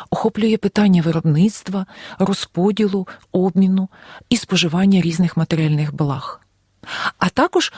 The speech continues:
науково-технічний прогрес. Духовна сфера створює все те, що задовільняє духовні потреби людей, тобто не речі і предмети,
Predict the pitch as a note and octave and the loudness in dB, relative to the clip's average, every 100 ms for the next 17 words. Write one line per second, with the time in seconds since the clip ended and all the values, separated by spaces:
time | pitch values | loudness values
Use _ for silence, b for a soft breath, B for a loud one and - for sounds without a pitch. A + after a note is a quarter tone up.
0 | - F#3+ - C#4 D4+ D4+ - A#3 - D3+ | -2 0 0 -2 0 -2 0 0 0 -6
1 | D#3 - D3+ D3 E3+ - - _ _ _ | -6 -4 -4 -4 -8 -12 -14 _ _ _
2 | _ _ _ _ _ G3 G#3+ E4+ F#4 C4 | _ _ _ _ _ 0 2 0 -2 -4
3 | - F3+ E3 D#3 E3 _ - - G3+ A#3+ | -2 -4 -4 -6 -10 _ -12 -6 -2 0
4 | A3+ G3+ F#3 G3 - A#3 D4+ _ b b | 0 0 -2 -4 -6 -6 -6 _ b b
5 | - - G#3+ G3 G3+ F#3 F#3 A3 A#3 A3+ | -10 -4 -4 -2 0 2 4 4 2 0
6 | G#3+ B B F3+ G3+ B3+ G#3+ E3+ D3+ - | -6 B B -4 -2 0 0 0 -2 -6
7 | - D#3+ C#3+ C#3 D3+ D3 C3+ C#3 _ _ | -4 -4 -2 -4 -6 -8 -10 -10 _ _
8 | _ B B B A3+ - G#3+ F#3 F#3+ A3 | _ B B B -4 0 2 2 2 0
9 | F#4+ - A#3 G3+ G3+ E3 E3 D#3 - - | -2 -2 -4 -2 -2 2 0 0 -6 -16